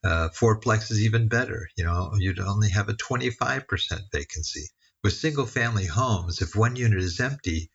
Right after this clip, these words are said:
you're not getting any rent. You're underwater each month.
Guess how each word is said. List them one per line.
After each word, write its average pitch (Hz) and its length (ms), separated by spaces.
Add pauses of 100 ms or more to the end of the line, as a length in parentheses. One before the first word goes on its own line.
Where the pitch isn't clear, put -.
(260)
you're 98 100
not 139 240
getting 107 320
any 90 200
rent. 98 340 (220)
You're 98 240 (800)
underwater 107 580
each 104 380
month. 123 260